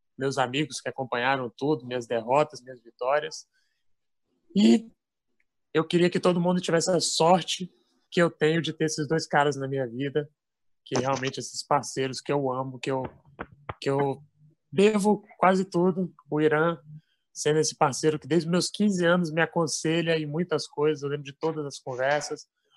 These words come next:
o Macaco desde todos as, os conselhos também, todas as filosofadas que a gente dava de madrugada aí no Brasil afora e no mundo afora, todos eles fizeram me tornar a pessoa que eu sou hoje.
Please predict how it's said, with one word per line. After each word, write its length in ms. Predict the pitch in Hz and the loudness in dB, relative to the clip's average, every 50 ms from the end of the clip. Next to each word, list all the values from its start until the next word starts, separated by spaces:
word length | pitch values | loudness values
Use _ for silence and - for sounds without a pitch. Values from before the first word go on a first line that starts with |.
| _ _ - _ - | _ _ -18 _ -6
o 80 | 160 | -2
Macaco 600 | 147 156 151 143 - - 156 160 165 160 - 170 | 0 2 2 2 2 2 4 4 4 2 0 -2
desde 440 | 143 151 156 160 147 135 151 151 143 - _ _ _ - - - - - - | -2 0 0 -2 -2 -4 -8 -8 -8 -10 _ _ _ -20 -20 -20 -20 -6 -2
todos 400 | - 180 175 175 165 160 160 160 | 0 0 0 0 -2 -4 -2 -2
as, 380 | 165 151 - - - - - | -2 -2 -2 -4 -6 -8 -6
os 160 | - 151 - - | -4 -4 -2 -2
conselhos 600 | - 160 160 147 - - - 180 180 156 151 - | 0 0 0 0 0 0 0 2 0 0 -2 -4
também, 260 | - 160 151 156 156 | -4 -2 -2 -2 0
todas 240 | 156 160 156 151 147 | 0 -2 -2 0 0
as 280 | 156 147 131 - - - 359 - _ _ _ _ _ - - - - | -2 -2 -2 -4 -6 -6 -10 -14 _ _ _ _ _ -20 -20 -8 -2
filosofadas 840 | - 170 156 160 160 151 151 160 156 - - 165 165 165 160 156 - | 0 2 4 4 4 4 4 2 0 2 4 4 4 4 2 0 -4
que 80 | - | -4
a 40 | 151 | -4
gente 220 | 147 151 - - | -4 -4 -6 -4
dava 380 | 143 131 143 151 160 156 151 156 | 0 2 4 6 6 6 4 2
de 80 | 151 143 | 2 2
madrugada 720 | 147 147 147 147 143 127 120 139 143 156 156 147 139 139 | 0 0 0 0 -2 0 2 2 4 4 4 2 2 0
aí 320 | 139 147 156 151 143 - _ _ _ _ _ _ _ _ - | 0 0 0 -2 -4 -8 _ _ _ _ _ _ _ _ -6
no 80 | 151 | -4
Brasil 380 | 143 123 139 135 131 123 156 156 | 0 2 2 2 2 2 2 2
afora 380 | 147 - - - 151 151 156 147 | 2 0 0 2 2 2 2 0
e 20 | |
no 140 | 143 151 135 | -4 -6 -6
mundo 300 | 127 147 160 165 147 147 | -4 -4 -4 -2 0 -2
afora, 600 | 139 123 - - 143 143 147 151 147 156 156 - _ _ _ _ _ _ _ _ _ _ _ _ - | -2 -2 -4 -4 -2 0 0 2 0 0 -4 -6 _ _ _ _ _ _ _ _ _ _ _ _ -2
todos 260 | - 156 147 139 135 | -2 0 0 -2 -2
eles 280 | 147 151 139 - - _ _ _ _ _ _ _ - | -4 -4 -6 -8 -12 _ _ _ _ _ _ _ -6
fizeram 360 | 165 151 143 151 151 156 143 | -2 2 2 2 2 2 0
me 120 | 151 143 - _ - | -6 -8 -8 _ -2
tornar 220 | 160 143 147 151 | 0 2 2 2
a 40 | 151 | 0
pessoa 400 | - - 165 143 - - 160 156 | 0 -2 -2 -2 0 0 0 0
que 80 | - | 0
eu 60 | 156 143 | 0 -2
sou 240 | - - 147 135 | -2 -2 -2 0
hoje. 320 | 135 143 151 151 139 151 | 2 2 0 0 -2 -6